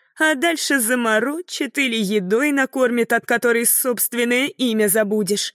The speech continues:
Или в танец утянут, и будешь плясать, пока замертво не упадёшь. На что она повелась? На обещание встречи с матерью? А нужна ли той дочь после стольких лет молчания?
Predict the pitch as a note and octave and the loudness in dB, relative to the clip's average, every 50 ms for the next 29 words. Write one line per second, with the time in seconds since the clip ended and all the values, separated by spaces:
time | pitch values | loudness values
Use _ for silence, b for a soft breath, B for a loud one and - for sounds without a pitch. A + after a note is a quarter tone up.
0 | _ _ - E4+ D#4+ D4+ C4 A3 - - - A#3 B3 C#4+ C#4+ C#4 C4+ - - - | _ _ -2 0 2 2 2 0 -2 -4 -4 -2 -2 0 0 -2 -2 -2 -2 -2
1 | C#4+ C4+ - - C#4 C4+ B3+ B3 B3+ - - D4+ C#4 A3 C4 D4 C4+ B3+ C4 - | -2 -2 -2 0 0 0 0 0 0 2 2 2 2 2 2 0 2 2 0 -2
2 | - - C4 C#4 C4+ - C4+ B3+ A#3 - - B3+ B3+ - C4+ - G#3 B3+ B3+ A#3 | 0 -2 0 0 0 0 0 0 -2 -2 -2 -2 0 2 2 2 2 0 0 2
3 | A#3 A#3+ G#3 - A3 A#3+ A#3+ A#3+ B3 A#3 - C4 C4 G#3 A3+ B3 A#3 G3+ - - | 2 0 0 0 0 2 2 2 2 2 2 2 2 2 2 0 0 -2 -4 -8
4 | - _ _ _ _ _ _ _ _ _ _ _ _ D4 D4 D#4 D#4+ - - - | -10 _ _ _ _ _ _ _ _ _ _ _ _ -4 -2 -2 0 -2 -2 -2
5 | - F#4 F4 E4+ E4 D#4 - D#4 D4+ E4 F4 E4 B3 D#3+ D3 - - - - _ | -2 -2 0 0 0 0 0 0 2 2 2 0 0 -2 -4 -4 -6 -6 -8 _
6 | _ _ _ _ _ _ _ - - C4+ C#4+ C#4+ C#4+ C#4 A3 B3+ A#3 - C#4+ C4+ | _ _ _ _ _ _ _ -6 -2 0 0 2 2 0 0 -2 -4 -2 0 0
7 | C4 B3+ B3+ B3+ B3+ - - - C4+ C#4 C4+ - - C#4+ - - D#4 E4+ E4 - | 0 0 0 0 0 0 -2 -2 -2 -2 -2 -2 -2 -2 -2 0 0 0 0 0
8 | - F#3+ E3+ F3 D#3+ D#3 C#3+ _ _ _ _ _ _ _ _ _ _ _ _ _ | -2 -2 -2 -4 -6 -8 -10 _ _ _ _ _ _ _ _ _ _ _ _ _
9 | _ - B3+ C4+ C4 C4+ C#4+ C4+ C4+ C#4 D4+ D#4+ D#4 C4+ A3+ G#3 - - A#3+ A#3+ | _ -2 0 2 2 2 2 0 0 -2 -2 -2 -2 0 -2 -2 0 2 2 2
10 | A3+ G3 F#3+ G3 C#4 D4 C4+ - - - - A3+ A3+ - A#3+ A#3 A#3 A3 - - | 0 -2 -4 -6 -4 -4 -4 -4 -6 -2 0 0 2 2 0 0 0 -2 -2 0
11 | C4 C4+ A#3+ - - B3 A#3 - C4+ B3+ B3 - - B3 B3 A#3+ B3+ - - - | 0 -2 -2 -2 -4 -4 -2 0 0 0 0 0 0 0 0 0 -2 -4 -4 -2
12 | D#4 D#4 B3+ G#3 F3+ E3 D3+ - | -2 -2 -2 -2 -4 -6 -8 -12